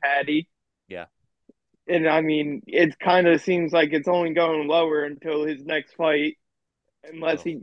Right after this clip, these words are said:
Speaker 1: and that's only if he gets a finish next fight, honestly.
Speaker 2: Yeah, so,
Speaker 1: But,
Speaker 2: yeah, no, it
Speaker 1: yeah,
Speaker 2: was.
Speaker 1: Rojas is, like, like the new shining star. He's fucking feature prelim, and he's already got a fucking win. I mean,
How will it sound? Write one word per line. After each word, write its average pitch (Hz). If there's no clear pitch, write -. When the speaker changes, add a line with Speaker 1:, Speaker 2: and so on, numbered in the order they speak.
Speaker 1:
and 147
that's 170
only 160
if 151
he 170
gets 160
a 139
finish 180
next 143
fight, 151
honestly. 151
Speaker 2:
Yeah, 92
so, 87
Speaker 1:
But, 175
Speaker 2:
yeah, 135
no, 113
it -
Speaker 1:
yeah, 202
Speaker 2:
was. 143
Speaker 1:
Rojas 196
is, 165
like, 160
like 180
the 180
new 185
shining 196
star. 202
He's 175
fucking 170
feature 202
prelim, 202
and 160
he's 165
already 185
got 180
a 160
fucking 165
win. 196
I 170
mean, 175